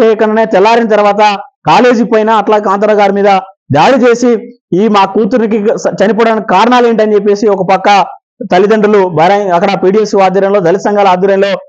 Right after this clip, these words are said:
ధర్నాకి దిగడం జరిగింది. తర్వాత కొంతమంది పెద్ద, పెద్ద మనుషులంతా దాంట్లోకి ప్రవేశం చేసి ఆ, ఆ పంచాయతీని మొత్తాన్ని కూడా సెటిల్మెంట్ గా మార్చారు. ఇప్పటి వరకు కూడా తెలియని పరిస్థితి ఏంటంటే ఆ విద్యార్థిని ఎందుకు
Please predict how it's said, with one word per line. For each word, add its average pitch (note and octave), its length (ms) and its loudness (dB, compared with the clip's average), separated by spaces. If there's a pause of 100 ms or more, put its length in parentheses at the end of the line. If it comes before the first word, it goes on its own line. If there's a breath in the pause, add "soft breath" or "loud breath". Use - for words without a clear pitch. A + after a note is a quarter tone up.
(200)
ధర్నాకి G#3 360 2
దిగడం G3 260 0
జరిగింది. F#3+ 460 0 (300 soft breath)
తర్వాత B3 400 2
కొంతమంది B3+ 500 0
పెద్ద, A3 240 0 (200)
పెద్ద F#3+ 140 0
మనుషులంతా G#3+ 640 0 (280)
దాంట్లోకి G#3+ 540 2
ప్రవేశం A3+ 460 0 (100)
చేసి G#3+ 320 0 (300 loud breath)
ఆ, F#3+ 280 0 (160)
ఆ F3 200 2
పంచాయతీని A3+ 480 0
మొత్తాన్ని G#3 400 -2
కూడా G3+ 160 2
సెటిల్మెంట్ F#3+ 460 -2
గా F#3+ 220 2 (220)
మార్చారు. G#3+ 600 0 (340 soft breath)
ఇప్పటి C4+ 260 0
వరకు B3+ 320 0
కూడా B3 160 0
తెలియని A#3 440 0
పరిస్థితి A3+ 460 -2
ఏంటంటే A3 440 0 (200 loud breath)
ఆ F3 120 2
విద్యార్థిని G#3+ 720 2
ఎందుకు A#3+ 200 0